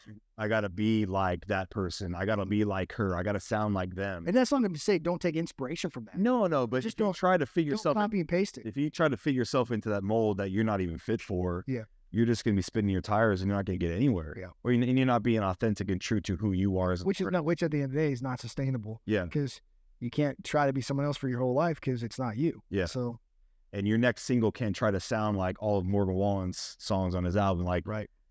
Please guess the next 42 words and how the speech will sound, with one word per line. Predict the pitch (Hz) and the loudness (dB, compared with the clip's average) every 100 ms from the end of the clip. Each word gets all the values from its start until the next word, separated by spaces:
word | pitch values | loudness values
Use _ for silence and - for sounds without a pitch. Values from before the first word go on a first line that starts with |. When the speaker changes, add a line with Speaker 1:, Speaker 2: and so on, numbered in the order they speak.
| _ _ _ _ _ _ 101 | _ _ _ _ _ _ 0
Speaker 1:
that | 104 | 2
works | 101 101 | 4 2
for | - | 2
him. | 90 98 78 69 - | 2 2 0 -2 -8
Speaker 2:
Right. | 101 - - | -10 -10 -4
Speaker 1:
You | 95 | 0
know, | 92 92 | 2 2
it's | 92 104 | 0 -2
not | 95 | -4
gonna | 92 | -2
work | 87 92 | -2 -4
for | - | -2
you. | 92 95 92 | 0 2 2
And | |
I | 92 | -2
think | - 107 101 | -2 -2 -2
there | - 104 98 | -2 -2 0
are | 127 131 104 - | 0 0 0 -2
a | 101 | -2
lot | 98 98 | 0 0
of | 95 - - | -2 -6 -4
people | 113 98 | -2 0
that | 92 | -2
fall | - 98 92 | 0 0 0
into | 90 | 0
that | 90 - | -4 -4
trap. | - 95 87 - | -4 -4 -4 -6
And | 120 | -2
it's | 143 | 0
not | 151 110 | 0 -2
just | 104 98 | -2 -2
in | |
music, | 90 95 87 92 | 0 0 0 0
it's | 104 | 0
just | 113 110 | -2 -6
with | 98 | -6
anything. | 117 90 85 - _ | -6 -8 -12 -16 _
Speaker 2:
Sure. | - 107 - _ - - - | -10 -10 -12 _ -16 -16 -4
Speaker 1:
We're | 98 104 | 0 2
human | 123 123 117 | 4 4 4
by | 113 | 2
design, | 120 110 110 110 117 135 | 2 2 2 2 2 -2